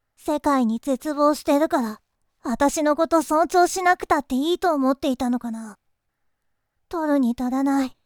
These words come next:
世界の話ではなかったんだろうね。だって死んじゃったんだもん。世界は自分の中で大きかったんでしょ？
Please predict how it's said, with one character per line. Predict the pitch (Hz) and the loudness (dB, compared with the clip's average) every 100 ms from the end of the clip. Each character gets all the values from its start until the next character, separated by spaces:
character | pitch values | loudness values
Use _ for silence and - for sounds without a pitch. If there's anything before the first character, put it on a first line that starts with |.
| _ _ | _ _
世 | _ 370 | _ -2
界 | 392 349 330 | 2 2 2
の | 254 | 0
話 | 254 302 330 359 | -2 0 0 2
で | 392 | 4
は | 359 | 4
な | 269 302 | 4 4
か | 403 | 6
っ | 392 | 6
た | 381 349 | 6 4
ん | |
だ | 302 | 4
ろ | 240 | 0
う | 226 | -2
ね。 | 233 262 - _ _ _ _ _ _ _ | -4 -6 -10 _ _ _ _ _ _ _
だ | 320 | -10
っ | 277 | -8
て | 247 | -8
死 | - 370 | -6 -4
ん | |
じ | 381 | 2
ゃ | 403 | 2
っ | |
た | - 427 | 2 0
ん | 427 | 2
だ | 392 | 0
も | 254 220 | 0 -4
ん。 | - _ _ _ _ _ _ _ _ _ _ _ _ _ | -12 _ _ _ _ _ _ _ _ _ _ _ _ _
世 | 320 | -6
界 | 294 294 254 | -2 2 2
は | 220 | 0
自 | - 294 | -4 -4
分 | 285 311 | 0 0
の | 320 320 | 0 0
中 | 330 339 | 0 -2
で | 285 226 | -2 0
大 | 294 370 | 2 2
き | - | 2
か | 415 | 2
っ | 320 | 2
た | 285 | 2
ん | 262 | -2
で | 226 | -2
し | - | -8
ょ？ | 247 | -14